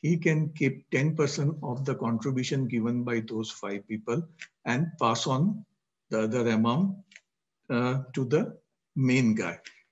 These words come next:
Similarly, there are chain emails, you know, product-based pyramid scheme, multi-level marketing pyramid, uh, uh, scheme. Here also, when people are greedy, they want to make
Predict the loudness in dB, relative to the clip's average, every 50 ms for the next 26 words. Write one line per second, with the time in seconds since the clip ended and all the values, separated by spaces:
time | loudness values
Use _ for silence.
0 | _ -10 0 4 8 10 12 12 12 12 10 10 8 6 6 4 2 0 -2 -8
1 | -20 _ _ _ _ _ _ _ _ _ _ _ _ _ _ _ _ _ 2 2
2 | 2 2 2 -2 -2 0 0 2 0 0 -4 -6 -4 0 4 6 6 8 8 6
3 | 6 4 2 -2 -8 -14 -12 -6 -2 0 2 2 4 4 4 2 0 -2 -6 -10
4 | -8 -6 -4 -2 0 0 0 -2 -2 -4 -8 -16 _ _ _ -2 4 6 6 8
5 | 6 6 4 2 4 4 4 4 4 0 -2 -2 0 2 2 2 2 2 0 0
6 | -2 -4 -4 -4 -2 0 2 2 4 4 6 6 6 4 4 6 6 6 8 8
7 | 6 6 6 6 6 4 4 4 2 2 0 0 0 0 0 0 0 -2 0 0
8 | 0 0 0 0 2 2 2 0 0 0 0 0 0 2 0 -2 -4 -6 -12 _
9 | _ _ _ _ -8 -6 -4 -4 -4 -6 -8 -10 -10 -8 -8 -6 -6 -6 -8 -12
10 | _ _ _ _ _ _ _ _ _ _ 0 4 6 8 8 8 8 8 6 6
11 | 4 2 4 4 6 4 4 0 -4 -14 _ _ _ _ _ _ -2 0 2 2
12 | 2 0 -2 0 2 4 4 4 4 4 2 2 0 0 0 2 2 2 2 2
13 | 2 2 2 2 2 2 2 0 0 0 0 0 0 2 2 2 2 0 -2